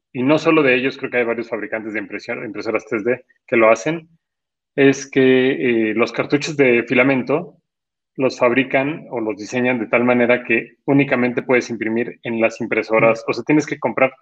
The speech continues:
Speaker 1: el filamento de ellos para poder imprimir en sus
Speaker 2: Sí,
Speaker 1: impresoras.
Speaker 2: no es un estándar.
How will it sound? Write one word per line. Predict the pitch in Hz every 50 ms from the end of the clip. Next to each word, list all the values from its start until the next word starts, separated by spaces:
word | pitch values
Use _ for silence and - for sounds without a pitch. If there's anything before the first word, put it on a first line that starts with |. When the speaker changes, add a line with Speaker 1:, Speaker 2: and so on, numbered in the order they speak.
| _ -
Speaker 1:
el | - 117 113
filamento | 123 120 120 127 147 151 170
de | 165
ellos | 160 165 160
para | - 127 120 -
poder | - 117 113
imprimir | 113 104 - - 104 104 104 104 _ _ _ _ _ _ _ _ _ _
en | - 127 117
sus | - 131 113
Speaker 2:
Sí, | - 113
Speaker 1:
impresoras. | 104 120 113 - 190 175
Speaker 2:
no | 160 151
es | 123 165
un | 160
estándar. | 135 - - 160 151 117 101 98 - -